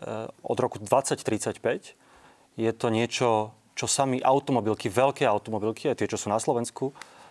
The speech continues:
chcú, pripravujú sa na to a dokonca to plánujú aj skôr, e,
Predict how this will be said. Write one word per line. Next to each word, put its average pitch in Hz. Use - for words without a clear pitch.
chcú, -
pripravujú 123
sa 120
na 107
to 117
a 101
dokonca 117
to -
plánujú 110
aj 92
skôr, 131
e, -